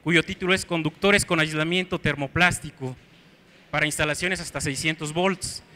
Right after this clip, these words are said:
Anteriormente la norma era exclusiva para aislamientos de P V C.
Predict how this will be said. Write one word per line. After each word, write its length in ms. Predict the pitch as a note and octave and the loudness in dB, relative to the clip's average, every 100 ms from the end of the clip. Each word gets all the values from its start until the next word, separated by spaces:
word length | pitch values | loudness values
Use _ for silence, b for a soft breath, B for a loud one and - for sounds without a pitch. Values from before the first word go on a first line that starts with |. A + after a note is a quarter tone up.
| - - | -16 -4
Anteriormente 720 | F3+ F#3 G#3+ G#3+ G#3+ G#3 G3+ | 0 4 4 6 6 6 6
la 100 | F3+ | 6
norma 300 | F#3 G3 F#3+ | 6 6 6
era 80 | F#3 | 6
exclusiva 560 | - D#3+ C#3 F#3 F#3+ | 4 -4 -2 2 0
para 400 | F#3+ F#3 F#3+ - - - - | 4 4 4 2 -16 -20 -8
aislamientos 720 | D#3 D3+ D3 E3 E3+ E3 D3 | -4 0 2 2 2 0 -2
de 60 | |
P 120 | - D3 | 0 2
V 100 | D3 | 2
C. 280 | E3 E3+ | 0 -4